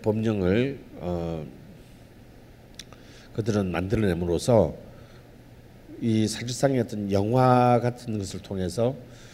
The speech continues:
이 선전선동할 수 있는 어떤 그런 여지 자체를,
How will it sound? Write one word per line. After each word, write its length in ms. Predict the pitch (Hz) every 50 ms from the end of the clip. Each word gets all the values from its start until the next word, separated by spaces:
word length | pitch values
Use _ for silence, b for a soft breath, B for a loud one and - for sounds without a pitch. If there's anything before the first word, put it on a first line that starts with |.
| b b b b b b b b b -
이 360 | 107 104 101 101 98 95 95 95
선전선동할 1600 | 113 - - - 151 143 135 127 113 - - 131 123 113 113 107 104 101 98 92 92 92 90 90 90 87 87 87 80 92 117 107
수 180 | - - -
있는 200 | 107 101 101 101
어떤 220 | 95 90 - 92 85
그런 260 | 98 107 113 107 95
여지 280 | 90 87 87 87 117 110
자체를, 640 | - - - - - - 151 123 110 90 76 67